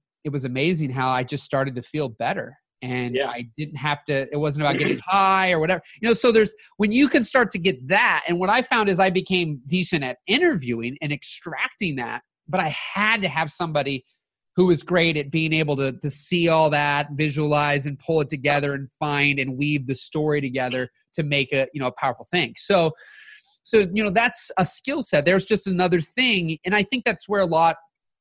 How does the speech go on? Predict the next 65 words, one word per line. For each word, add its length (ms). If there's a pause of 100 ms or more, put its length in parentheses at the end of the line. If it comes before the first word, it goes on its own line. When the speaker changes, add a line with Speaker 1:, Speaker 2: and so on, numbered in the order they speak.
(360)
Speaker 1:
you 60
know, 80
take 320
for 80
granted, 400
of 140
course, 200
when 140
building 240
the 80
business. 380 (280)
You 140
did 220
the, 160
you 180
did 180
the 80
things 340
that 100
are 80
like, 420 (640)
I, 60 (320)
I 40
probably 260
done, 280
I 160
don't 140
even 180
know 180
how 120
many 120
times 280
in 40
my 140
career, 180
which 160
is 80
I 60
got 160
the 60
website, 360
the 60
business 340
cards, 280
the 100
da, 100
da, 80
da, 240
da. 60
You 120
know, 100
I'm 140
like, 300
that's 340
the 120
part 340
that's 300
the 200
easy 380
part 320
to 80
do, 300
even 180
if 60
we're 100